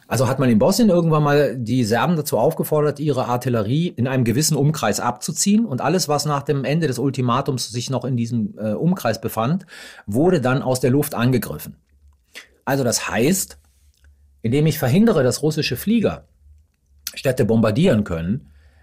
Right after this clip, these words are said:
lindere ich natürlich das Leid der Zivilbevölkerung, aber nur in einem gewissen Maße,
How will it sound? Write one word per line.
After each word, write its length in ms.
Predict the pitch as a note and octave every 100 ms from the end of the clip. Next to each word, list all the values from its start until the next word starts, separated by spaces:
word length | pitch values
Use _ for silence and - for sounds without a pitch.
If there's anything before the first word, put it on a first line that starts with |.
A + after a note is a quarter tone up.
| _ _ _ -
lindere 480 | A2 G3 A#3 C#3
ich 120 | A2 B2+
natürlich 320 | G#2+ B2 A2+
das 180 | A2 G2+
Leid 240 | G#2 A#2
der 80 | A#2
Zivilbevölkerung, 960 | G2+ - F#3 D3+ G#2 G#2 F#2+ G2+ A2 A#2
aber 160 | A#2+
nur 160 | C#3 D3+
in 60 |
einem 160 | C3 B2
gewissen 320 | A2+ A#2+ G#2+
Maße, 460 | A2 E3 D3 -